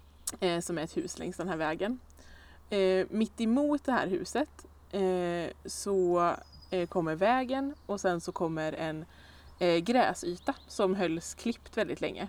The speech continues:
eller fortfarande hålls klippt. Så, och sen så kommer ett litet vattendrag.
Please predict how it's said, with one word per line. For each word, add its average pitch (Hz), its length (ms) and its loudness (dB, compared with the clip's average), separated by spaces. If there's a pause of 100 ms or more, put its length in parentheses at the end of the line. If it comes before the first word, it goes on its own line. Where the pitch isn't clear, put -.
(120)
eller 185 200 4
fortfarande 170 480 -4
hålls 185 340 -8 (400)
klippt. - 420 -10 (680)
Så, 247 260 2
och 233 120 0
sen 208 180 2
så 185 80 -6
kommer 175 320 0
ett 165 140 -4
litet 170 200 -6
vattendrag. - 1160 -2